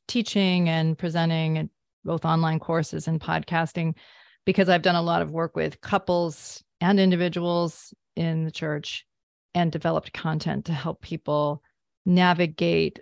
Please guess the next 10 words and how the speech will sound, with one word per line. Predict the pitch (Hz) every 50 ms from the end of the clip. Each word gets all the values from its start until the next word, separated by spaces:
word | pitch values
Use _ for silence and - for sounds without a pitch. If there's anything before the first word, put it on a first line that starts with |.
| - _ -
both | 160 170 170 165 165 160 - - - -
their | 185 160 175 165 165 156
faith | - - - 185 180 175 170 165 - -
in | - 175
a | 165 156
high | 151 160 175 175 190
standard | - - - 185 180 185 202 208 220 214
around | 226 226 220 220 220
sexuality | 214 220 220 - - - 208 208 208 202 208 208 208 208 202
while | 202 - - 175 170 165 175 175 175 170 170 165 165 165 165 165